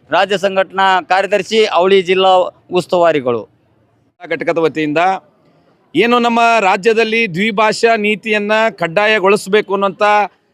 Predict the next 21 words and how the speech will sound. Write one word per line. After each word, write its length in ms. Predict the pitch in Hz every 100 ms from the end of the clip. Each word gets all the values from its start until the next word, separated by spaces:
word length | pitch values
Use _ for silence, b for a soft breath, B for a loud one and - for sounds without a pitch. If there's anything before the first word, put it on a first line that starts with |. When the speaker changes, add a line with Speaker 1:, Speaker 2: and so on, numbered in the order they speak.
| _
Speaker 2:
ಈ 180 | 156 170
ನಮ್ಮ 280 | 180 202 202
ರಾಜ್ಯಾಧ್ಯಕ್ಷರಾದ 760 | 175 175 214 214 214 - 226
ನಾರಾಯಣಗೌಡರ 720 | 214 202 175 202 220 208 208 202
ಆದೇಶದ 480 | 165 180 226 220 220
ಮೇರೆಗೆ 460 | 208 202 175 160 - _ _ _ -
ಮೂವತ್ತೊಂದು 600 | 180 226 247 - 240 240
ಜಿಲ್ಲಾ 340 | 175 214 240
ಕೇಂದ್ರಗಳಲ್ಲಿ 680 | 240 220 220 220 220 226 247
ಈ 40 |
ಹೋರಾಟವನ್ನ 760 | 233 202 196 233 240 233 220 220
ಇವತ್ತು 360 | 233 220 -
ನಾವು 140 | 214 180
ಹಮ್ಮಿಕೊಂಡಿದ್ದೇವೆ. 800 | 180 185 220 202 196 214 220 - _ _ _ 175
ಇದರ 120 | 220
ಉದ್ದೇಶ 440 | 214 185 269 254
ಏನಪ್ಪಾ 340 | 247 240 233 233
ಅಂದ್ರೆ 260 | 233 254
ನಮ್ಮ 200 | 240 226
ಕನ್ನಡದ 420 | - 220 240 247 247
ಮಕ್ಕಳಿಗೆ 560 | 233 226 233 226 226